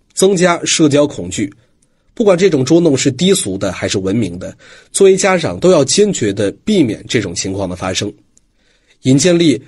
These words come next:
为此严肃地批评孩子爸爸，并且限制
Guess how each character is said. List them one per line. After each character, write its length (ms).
为 180
此 160
严 220
肃 140
地 100
批 160
评 140
孩 180
子 80
爸 180
爸， 160
并 160
且 140
限 260
制 240